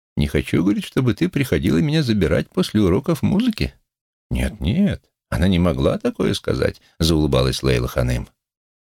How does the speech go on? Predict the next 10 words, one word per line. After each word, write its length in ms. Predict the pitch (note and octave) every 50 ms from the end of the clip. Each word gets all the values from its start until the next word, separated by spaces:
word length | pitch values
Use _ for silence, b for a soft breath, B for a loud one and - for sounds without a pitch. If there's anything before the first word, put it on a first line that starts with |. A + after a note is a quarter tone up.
| _ -
Ниган 280 | C#2+ D2+ D#2+ D2+ C#2+
Ханым 340 | C2+ - B1+ C2 E2+ - -
почувствовала 680 | - F2 D#2+ - - F2 F2+ - - A2 G#2+ G#2 F2+ D2
раздражение. 880 | F2 F#2 E2 D#2+ D#2+ D#2 C#2+ C#2+ A#1+ A1+ B1 B1+ C2 - - - - _ _ _ _ _ _ _ _ _ -
Никто 320 | F#3 F#3 - - C2+ B1
не 100 | A#1 A#1
хотел 300 | A#1 - A#1+ - E2 D#2
ничего 380 | D2 D#2+ D#2 - - E2+ A#2 B2+
воспринимать 540 | A#2+ - - - F2 D#2+ D2 D2+ G2 A2 -
всерьёз. 600 | - - - A2 A#2 G#2+ - - - - - _